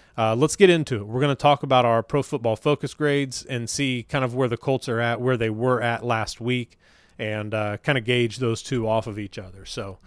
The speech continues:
let's get that started right now. <clears throat> Excuse me.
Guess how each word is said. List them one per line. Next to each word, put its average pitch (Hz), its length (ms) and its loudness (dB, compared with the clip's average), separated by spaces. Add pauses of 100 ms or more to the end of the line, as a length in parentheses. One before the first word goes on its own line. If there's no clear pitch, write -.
(140)
let's 127 200 -2
get 123 160 -4
that 107 160 -2
started 101 380 -8
right 104 180 -8
now. 95 220 -16 (800)
<clears throat> - 1080 -16
Excuse 143 400 -2
me. - 80 -18